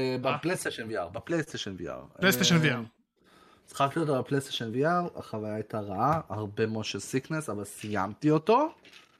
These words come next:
Speaker 1: וואלה.
Speaker 2: איכשהו, ו-, וזה היה ב-, אחרי איזה חמישים שעות של משחק, כבר ידעתי לאן ללכת, פשוט רצתי עליו.
Speaker 1: תשמע, אני חושב שאני
Speaker 2: אה,
Speaker 1: אשחק את המשחק הזה פשוט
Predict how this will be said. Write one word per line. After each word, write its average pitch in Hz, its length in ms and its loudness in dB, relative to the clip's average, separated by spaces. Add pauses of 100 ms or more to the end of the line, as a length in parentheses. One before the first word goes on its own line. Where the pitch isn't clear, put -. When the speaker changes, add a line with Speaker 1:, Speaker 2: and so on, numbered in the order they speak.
(140)
Speaker 1:
וואלה. 143 200 -2
Speaker 2:
איכשהו, 147 760 6 (600)
ו-, 131 200 -6 (560)
וזה 123 280 -4
היה 135 360 0
ב-, 135 60 -6 (140)
אחרי 127 380 -8
איזה 120 320 -4 (1200)
חמישים 113 680 -12
שעות 165 340 -8
של 165 100 -12
משחק, 160 400 -8
כבר 127 240 -2
ידעתי 196 280 2
לאן 190 200 -2
ללכת, 185 240 -2
פשוט 135 300 -6
רצתי 123 280 0
עליו. 85 200 -4
Speaker 1:
תשמע, 170 360 6
אני 143 100 6
חושב 151 200 4
שאני 135 220 8
Speaker 2:
אה, 131 280 8
Speaker 1:
אשחק 156 300 2
את 170 80 -2
המשחק 151 380 4
הזה 160 180 4
פשוט 147 320 0